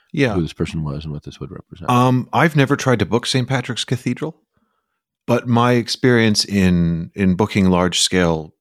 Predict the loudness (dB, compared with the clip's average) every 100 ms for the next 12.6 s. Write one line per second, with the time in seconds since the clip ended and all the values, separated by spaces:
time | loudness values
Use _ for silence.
0 | -6 -4 -2 -4 -4 -6 -6 -12 -14 -10
1 | -6 -6 -4 -6 -6 -4 -4 -4 -8 -2
2 | 0 4 4 4 4 2 2 2 0 -2
3 | -6 -10 _ _ _ -10 -4 -2 -4 -2
4 | 2 4 4 4 4 2 4 4 4 4
5 | 4 2 2 2 2 -2 -4 -4 -16 -20
6 | -20 _ 0 4 4 4 2 2 2 0
7 | -2 -6 -2 -2 -2 -8 -14 -18 -18 _
8 | _ -2 -2 -2 -8 -8 -8 -14 -18 -12
9 | -4 -2 -2 -6 -8 -4 -2 -2 0 0
10 | 2 2 2 0 -4 -2 -4 -2 2 2
11 | 2 2 2 4 4 2 -2 -4 -4 -2
12 | -2 -2 -4 -2 -2